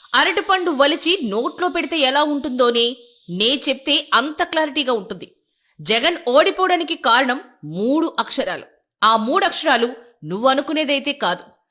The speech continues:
ఆ మూడు అక్షరాలేంటో తెలిస్తే నువ్వు కూడా షాక్ అవ్వాల్సిందే. ఇది ఎవరు చెప్పని సీక్రెట్. ఇంతవరకు ఈ నిజాన్ని ఎవరు చెప్పలేదు,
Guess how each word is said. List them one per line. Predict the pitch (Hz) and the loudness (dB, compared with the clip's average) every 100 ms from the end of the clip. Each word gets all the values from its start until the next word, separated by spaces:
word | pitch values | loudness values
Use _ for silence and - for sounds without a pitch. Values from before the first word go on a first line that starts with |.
| _ _ - | _ _ 2
ఆ | 247 | 4
మూడు | 247 247 359 381 | 4 2 2 2
అక్షరాలేంటో | - 330 302 277 277 | 0 0 2 2 0
తెలిస్తే | 285 233 262 - 269 415 - _ | -2 -2 -2 -2 -2 -2 -12 _
నువ్వు | 165 170 190 | -8 -6 -6
కూడా | 277 254 226 302 | -2 0 2 2
షాక్ | - 262 294 311 | 0 0 0 0
అవ్వాల్సిందే. | 277 247 247 208 151 _ _ _ _ _ - | 0 0 -2 -8 -10 _ _ _ _ _ 0
ఇది | 285 294 381 - 180 180 | 2 2 0 -4 -6 0
ఎవరు | 240 302 339 | 2 2 0
చెప్పని | - 311 294 311 | 0 -2 -2 -4
సీక్రెట్. | - 254 220 165 - _ _ _ | -4 -6 -4 -8 -10 _ _ _
ఇంతవరకు | 185 240 254 269 269 277 | -4 -2 0 0 2 2
ఈ | 254 | 0
నిజాన్ని | 240 240 277 269 262 - - _ 175 214 | 0 0 0 2 -2 -6 -20 _ -2 2
ఎవరు | 240 294 285 294 262 | 4 2 0 0 -2
చెప్పలేదు, | 208 302 262 190 | 0 0 -2 -4